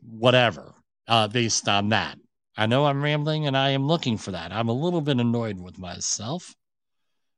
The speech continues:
because sometimes this show goes into areas that I had not intended. Okay, here it is. Coast to Coast A M,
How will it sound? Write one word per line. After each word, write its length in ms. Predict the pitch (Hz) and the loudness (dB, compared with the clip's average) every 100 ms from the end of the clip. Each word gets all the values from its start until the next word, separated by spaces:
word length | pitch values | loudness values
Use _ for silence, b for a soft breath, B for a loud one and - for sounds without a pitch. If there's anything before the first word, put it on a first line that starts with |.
| _ | _
because 200 | - 107 | 0 2
sometimes 600 | 156 160 143 135 135 - | 2 2 2 4 4 0
this 300 | 127 - - | 0 0 -2
show 460 | - - 113 113 120 | -2 0 2 2 2
goes 440 | 110 113 117 107 | 0 0 -2 -2
into 300 | 110 107 104 | -2 -2 -4
areas 440 | 107 101 123 120 | -2 -2 -2 -2
that 100 | - | -4
I 160 | 98 101 | -4 -4
had 200 | 98 104 | -4 -2
not 240 | 101 95 | -2 -2
intended. 800 | 107 127 123 _ _ - 135 90 B B B _ | -2 -2 -4 _ _ 0 0 -2 B B B _
Okay, 320 | 180 180 135 | 2 4 6
here 140 | 139 143 | 6 6
it 60 | |
is. 280 | 95 80 - _ _ _ _ _ _ _ _ _ _ _ _ _ _ _ _ _ | 4 -2 -8 _ _ _ _ _ _ _ _ _ _ _ _ _ _ _ _ _
Coast 280 | - 226 - | 8 8 8
to 80 | 196 | 6
Coast 320 | 185 185 151 | 8 8 6
A 140 | 160 | 6
M, 240 | 165 170 | 6 4